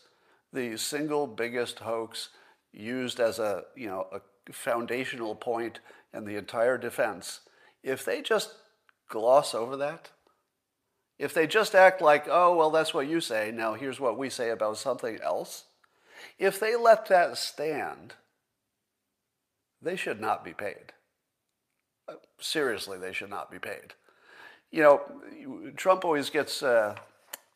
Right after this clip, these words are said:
gets a lot of heat for not paying subcontractors, and some of his lawyers thought they wouldn't get paid. But I don't hate the fact that there's somebody out there who doesn't pay for bad work.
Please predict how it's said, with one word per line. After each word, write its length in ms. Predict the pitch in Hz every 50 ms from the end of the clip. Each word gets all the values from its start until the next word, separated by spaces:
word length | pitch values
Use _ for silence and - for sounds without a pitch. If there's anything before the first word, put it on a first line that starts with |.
| _ _ _ _ _ _ -
gets 200 | - 131 - -
a 40 | 123
lot 240 | 113 120 117 110 110
of 60 | 104
heat 360 | - 147 151 156 147 - - 269 - _
for 260 | - - 117 98 95
not 260 | 101 113 110 101 -
paying 320 | 110 107 104 104 98 101 101
subcontractors, 1160 | - - 101 95 - - 107 92 98 92 - 95 92 92 - - 98 98 95 95 95 92 95
and 120 | 95 92
some 180 | - 110 92 101
of 100 | 98 95
his 140 | 101 95 -
lawyers 420 | - 98 107 104 101 104 98 -
thought 160 | - 101 95
they 100 | - 98
wouldn't 260 | 98 104 107 92 95
get 120 | 107 92 -
paid. 300 | 117 120 110 110 107 - - - - - - - - - - - - - - _ _
But 340 | - 185 185 180 - - - -
I 120 | 139 151 156
don't 360 | 151 196 208 214 208 - 165
hate 340 | 139 147 190 185 175 185 -
the 100 | 123 113
fact 500 | - - 104 92 92 98 101 - - - - _ _ _ _ _ 135
that 140 | 123 120
there's 220 | - 139 123 117 -
somebody 520 | - 139 139 156 156 156 156 151 143 127
out 200 | 123 123 123 -
there 260 | 110 98 101 104 104
who 140 | 110 127 117
doesn't 420 | 104 107 113 123 127 135 117 95 -
pay 260 | 131 131 120 113 104
for 180 | - - 110
bad 320 | 101 101 101 101 101 101 98
work. 380 | 95 95 98 85 - - -